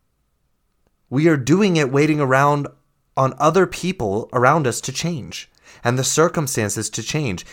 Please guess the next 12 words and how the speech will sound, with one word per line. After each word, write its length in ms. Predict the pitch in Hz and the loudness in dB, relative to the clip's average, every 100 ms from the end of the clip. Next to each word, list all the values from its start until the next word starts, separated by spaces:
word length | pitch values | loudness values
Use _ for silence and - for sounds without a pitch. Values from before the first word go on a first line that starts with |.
| - | -8
and 140 | 120 | -6
to 120 | 127 117 | -2 -2
expect 540 | - - 156 156 - - _ | -2 -2 -2 -4 -10 -16 _
less 400 | 120 131 165 - | 0 0 0 -2
of 100 | 117 | -2
us 420 | 104 - - - _ _ _ _ _ _ | -4 -4 -6 -6 _ _ _ _ _ _
so 160 | - 151 | -2 2
that 120 | 139 | 2
we 280 | 127 170 175 | 0 -4 -4
can 460 | 170 143 131 123 113 - - | -4 0 0 0 -4 -10 -16
feel 300 | - 151 160 | -2 2 4
better. 400 | 151 101 82 | 4 2 -6